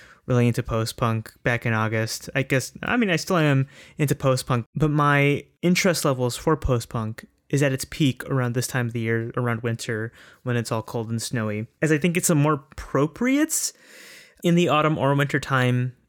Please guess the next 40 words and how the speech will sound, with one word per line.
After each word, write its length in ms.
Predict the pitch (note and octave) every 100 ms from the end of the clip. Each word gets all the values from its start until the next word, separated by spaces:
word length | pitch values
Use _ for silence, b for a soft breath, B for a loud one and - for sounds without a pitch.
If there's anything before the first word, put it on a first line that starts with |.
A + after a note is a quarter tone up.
| _
especially 340 | D#3+ F3+ D#3+ E3
when 100 | D3+
it 140 | C#3
comes 400 | D3 C#3 C3 -
to 500 | - C#3 A#2+ A#2 A2+
some 180 | A2 -
of 40 | A#2
the 60 |
dark 320 | A#2 A2+ -
lyrics, 560 | A2+ G#2+ G#2+ - - - b b b b
the 80 | -
lethargic 460 | A#2 A#2 D#3 C#3 B2+
delivery, 680 | A#2+ A#2 A#2 A2+ A2+ A2+ -
and 200 | A#2 A#2
menacing 680 | A2+ A2 - B2 G#2+ G#2+ G#2+ _ _
instrumentals 960 | C#3+ B2 - A#2 G#2+ G#2+ G#2 G2 G#2 - B B B B B _ _
that 120 | A#2+
is 140 | A2+
often 180 | C3 C#3+
typical 540 | C#3 F#3+ F#3+ A#2+ A2+ A2 _ _ _
of 140 | C3+
post-punk 400 | - B2 - A#2
music, 280 | A2 G#2+ A#2
especially 640 | A#2 - D3+ - D3+ C3+ C#3 B B _
the 100 | C3+
five 300 | D3 C3 B2
albums 500 | A2+ A2+ A2 G#2+ -
that 120 | A#2
I 360 | A2+ A2 A#2 - _
talked 220 | - B2
about 220 | A2 A2
<laughs> 0 |
back 260 | - - -
in 80 | B2+
August. 500 | A2 A2+ A#2 - - b b b b b b _ _ _
So 120 | -
that 200 | D3+ G#3+
is 220 | F#3 G3
what 180 | F#3+ F3+
this 320 | E3 D#3+ -